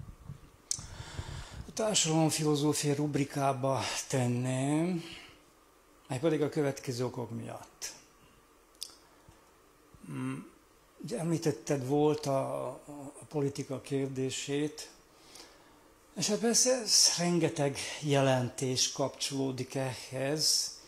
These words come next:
Ugye nagyon sok ember, nagyon sok szerző, nagyon sok fontos szerző, ugye a huszadik században,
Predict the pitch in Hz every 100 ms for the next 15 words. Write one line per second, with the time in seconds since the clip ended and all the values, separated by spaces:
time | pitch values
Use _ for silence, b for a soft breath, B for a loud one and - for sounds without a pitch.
0 | B B B B 202 247 294 226 - 165
1 | 165 160 156 147 143 143 143 131 - 113
2 | - 151 151 147 135 143 135 - - -
3 | 147 160 156 151 - - 143 139 123 135
4 | 131 135 - 123 123 - 131 131 127 135
5 | 131 123 127 127 131 131